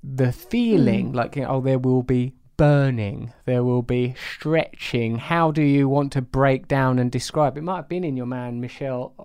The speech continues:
Speaker 1: Odon's book, actually, where it started to say what was routinely described as pain on further s-, um,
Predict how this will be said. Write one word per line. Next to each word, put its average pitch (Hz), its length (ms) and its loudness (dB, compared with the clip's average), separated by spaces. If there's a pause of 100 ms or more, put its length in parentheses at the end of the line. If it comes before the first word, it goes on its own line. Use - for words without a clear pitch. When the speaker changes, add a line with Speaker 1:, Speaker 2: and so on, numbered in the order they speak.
(140)
Speaker 1:
Odon's 131 760 -10 (140)
book, - 380 -2
actually, 127 600 -4 (320)
where 143 140 4
it 139 120 -2
started 156 340 0
to 139 100 -2
say 139 80 -2
what 147 320 -2
was 147 200 0 (380)
routinely 170 540 0
described 139 500 -2
as 127 120 -4
pain 147 580 0
on 143 300 -2
further 143 680 2 (340)
s-, - 280 -12
um, 131 440 0